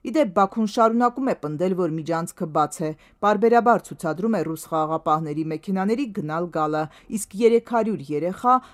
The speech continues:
ամսից ավելի մնում է առանց ծնողական խնամքի, կրթության։ Ռոզայի երեխաները Երևանում դպրոց չեն գնում, որովհետև տարեց տատիկի համար տանել բերելը բարդ է։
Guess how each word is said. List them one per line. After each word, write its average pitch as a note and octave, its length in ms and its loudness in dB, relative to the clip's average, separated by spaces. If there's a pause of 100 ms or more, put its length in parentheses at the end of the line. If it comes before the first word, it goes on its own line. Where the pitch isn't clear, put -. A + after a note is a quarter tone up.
ամսից B3 500 -2
ավելի A3+ 400 2
մնում G3 240 -2
է D#3+ 80 -2
առանց F3 400 -4
ծնողական D#3+ 560 -4
խնամքի, D3+ 580 -6
կրթության։ E3+ 680 -8 (400)
Ռոզայի B3 420 4
երեխաները A#3+ 560 4
Երևանում E3+ 560 0
դպրոց E3+ 400 -2
չեն D3+ 280 -6
գնում, D3+ 320 -8 (180)
որովհետև B3 600 2
տարեց F3 440 0
տատիկի C#3+ 480 -8
համար A#3 380 0 (240)
տանել A#3+ 340 2
բերելը D#3+ 400 -2
բարդ D3 400 -4
է։ C#3+ 140 -8